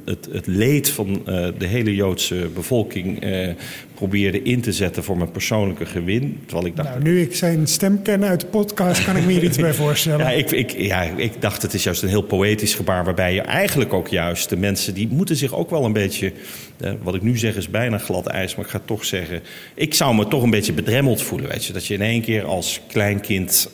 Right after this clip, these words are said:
Speaker 1: eh, zeven miljoen krijgt... voor iets wat in de geschiedenis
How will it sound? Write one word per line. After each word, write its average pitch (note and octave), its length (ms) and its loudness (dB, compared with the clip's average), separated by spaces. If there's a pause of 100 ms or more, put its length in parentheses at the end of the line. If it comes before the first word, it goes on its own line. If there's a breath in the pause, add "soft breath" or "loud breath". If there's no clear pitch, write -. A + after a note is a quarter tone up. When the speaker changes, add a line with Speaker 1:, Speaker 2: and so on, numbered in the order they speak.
Speaker 1:
eh, F2+ 80 -8 (440)
zeven G#2+ 380 0
miljoen G2+ 320 2
krijgt... E2+ 480 -4
voor F#2 300 -4
iets - 220 -2
wat G#2+ 140 -6
in F#2 100 -2
de E2+ 80 -6
geschiedenis F2 680 -2